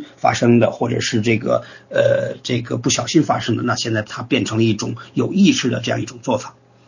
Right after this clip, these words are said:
那么其实在现代科技当中呢，更大范围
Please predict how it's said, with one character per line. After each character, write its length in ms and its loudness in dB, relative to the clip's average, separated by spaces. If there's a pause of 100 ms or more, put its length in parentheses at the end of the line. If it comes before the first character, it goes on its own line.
(760)
那 80 6
么 280 6
其 200 4
实 360 8
在 360 2
现 420 2
代 200 2
科 180 -8
技 80 -4
当 180 0
中 160 2
呢， 160 4
更 600 6
大 340 4
范 360 2
围 340 0